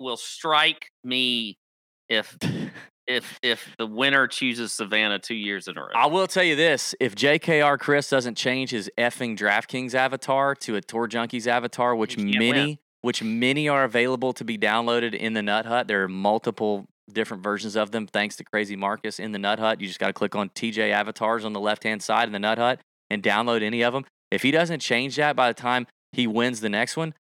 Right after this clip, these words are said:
Speaker 2: I'm not counting his, I'm not giving him his bonus points. And I'm not kidding, Chris. I'm not kidding.
Speaker 1: I,
Speaker 2: Get,
Speaker 1: yeah,
Speaker 2: get with
Speaker 1: I,
Speaker 2: it.
Speaker 1: I said, I said he couldn't win. I think he can win, but there may be some things
Speaker 2: That we
Speaker 1: that
Speaker 2: don't
Speaker 1: I,
Speaker 2: do. He doesn't
Speaker 1: that we
Speaker 2: get
Speaker 1: don't
Speaker 2: to,
Speaker 1: do.
Speaker 2: he doesn't get
Speaker 1: That we don't, yeah.
Speaker 2: Um, so anyway,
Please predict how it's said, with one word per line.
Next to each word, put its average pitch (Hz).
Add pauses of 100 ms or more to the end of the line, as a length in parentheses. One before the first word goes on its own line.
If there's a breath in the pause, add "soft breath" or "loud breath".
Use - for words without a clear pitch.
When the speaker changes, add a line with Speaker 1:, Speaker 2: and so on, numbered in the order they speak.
(100)
Speaker 2:
I'm 113
not 113
counting 104
his, 92
I'm 104
not 101
giving 95
him 92
his 85
bonus 87
points. 85
And 120
I'm 151
not 165
kidding, 156
Chris. 98 (160)
I'm 107
not 123
kidding. 123 (360)
Speaker 1:
I, 151
Speaker 2:
Get, 185
Speaker 1:
yeah, 147
Speaker 2:
get 113
with 127
Speaker 1:
I, 156
Speaker 2:
it. 170
Speaker 1:
I 180
said, 269
I 175
said 202
he 175
couldn't 120
win. 107
I 117
think 175
he 170
can 135
win, 101 (1080)
but 147
there 156
may 170
be 180
some 135
things 117 (800)
Speaker 2:
That 113
we 123
Speaker 1:
that 117
Speaker 2:
don't 127
Speaker 1:
I, -
Speaker 2:
do. 123 (220)
He 113
doesn't 117
Speaker 1:
that 120
we 151
Speaker 2:
get -
Speaker 1:
don't 180
Speaker 2:
to, 180
Speaker 1:
do. -
Speaker 2:
he 110
doesn't 123
get 123
Speaker 1:
That -
we 110
don't, 117
yeah. 107 (760)
Speaker 2:
Um, 110
so 123
anyway, 104